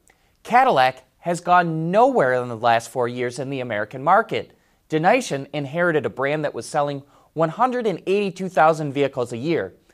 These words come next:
Last year, it only sold one hundred and fifty-six thousand. Even though the overall market grew by one point five million vehicles since he took the reins at Cadillac.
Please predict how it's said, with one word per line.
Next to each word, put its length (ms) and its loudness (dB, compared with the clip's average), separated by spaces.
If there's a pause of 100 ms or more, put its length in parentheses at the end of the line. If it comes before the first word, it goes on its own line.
(140)
Last 500 2
year, 280 -6 (320)
it 40 2
only 200 2
sold 260 -2
one 140 -4
hundred 340 -4
and 140 -4
fifty-six 680 -6
thousand. 560 0 (560)
Even 280 2
though 120 6
the 200 0
overall 420 4
market 480 0
grew 240 -2
by 160 2
one 300 -2
point 320 -8
five 360 -2
million 380 -4
vehicles 540 -4 (180)
since 380 -4
he 120 -4
took 240 -10
the 120 -4
reins 320 -4
at 160 -4
Cadillac. 600 2